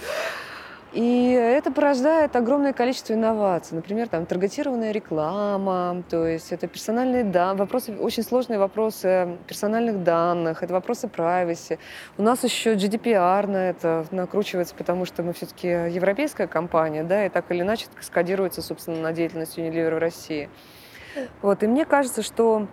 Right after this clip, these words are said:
здесь огромное поле. А, для юристов, безусловно, нужно, а, безусловно, есть чему поучиться. А, и здесь, знаете, что, какая особенность? Очень хорошо нужно разбираться вот именно в сути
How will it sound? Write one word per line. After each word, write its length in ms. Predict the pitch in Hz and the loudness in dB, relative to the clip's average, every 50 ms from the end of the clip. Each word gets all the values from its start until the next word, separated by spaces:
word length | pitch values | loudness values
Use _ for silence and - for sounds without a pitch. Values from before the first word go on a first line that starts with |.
| - - - - - - - - - - - | -12 -20 -20 -20 -20 -20 -20 -20 -20 -14 -6
здесь 240 | - 190 226 226 - | -2 0 0 2 2
огромное 400 | 233 214 220 254 254 233 202 190 | 2 2 2 2 4 4 2 2
поле. 420 | 185 - 208 208 185 160 147 135 - - - - - | 0 0 -2 0 0 0 0 -2 -6 -10 -18 -18 -10
А, 300 | - 160 170 165 160 160 | -6 -2 0 0 0 0
для 180 | 160 170 185 196 | 0 0 0 0
юристов, 320 | 202 226 269 269 - - - - - | 2 0 0 -2 -6 -12 -16 -14 -10
безусловно, 640 | 180 175 180 185 - 233 226 214 202 185 170 170 165 | -8 -8 -8 -2 0 0 0 2 2 0 2 2 2
нужно, 640 | 170 170 165 165 165 175 165 160 156 156 156 156 151 151 156 156 | 0 -2 -2 -4 -4 -4 -4 -2 -2 -4 -4 -4 -6 -8 -8 -6
а, 160 | 151 165 170 | -4 -4 -4
безусловно, 560 | 175 170 175 180 175 - 214 196 185 180 165 | -4 -4 -6 -8 -4 -2 -2 -2 0 -2 -2
есть 260 | 160 160 160 185 175 - | -2 -2 -4 -4 -6 -6
чему 220 | - 170 165 151 | -6 -6 -6 -6
поучиться. 680 | - - 165 165 165 - - 277 269 - - 190 165 180 - - - - - - - - - - - - - - - | -4 -4 -4 -4 -4 -6 -8 -10 -8 -6 -6 -6 -6 -6 -10 -18 -20 -20 -20 -20 -20 -18 -18 -20 -20 -20 -20 -8 -4
А, 300 | - 165 170 175 175 170 | -2 0 0 0 0 -2
и 240 | 165 160 202 208 208 | 0 0 0 0 0
здесь, 300 | 190 180 240 262 240 - | 2 2 2 0 0 0
знаете, 260 | - 269 294 285 233 | 0 0 0 0 -2
что, 300 | 202 - - - 185 175 | -6 -4 -2 0 0 0
какая 200 | 160 - 185 180 | 2 2 0 0
особенность? 500 | 180 - - 202 185 180 170 151 156 - | 0 0 -2 -4 -4 -4 -6 -6 -4 -4
Очень 200 | 196 220 - 226 | -2 -2 -2 -2
хорошо 240 | - 233 214 - 311 | -4 -4 -2 0 0
нужно 260 | 285 254 226 208 214 | 0 0 0 0 -2
разбираться 500 | 190 202 190 180 214 240 247 - 220 196 | -2 -2 -2 0 0 0 0 0 -2 -2
вот 140 | 180 190 - - | -2 -4 -4 -2
именно 320 | - 240 247 247 240 220 | 0 2 2 4 2 0
в 80 | 208 - | -2 -4
сути 440 | - - 294 277 240 - 190 156 | -2 0 0 0 2 2 2 0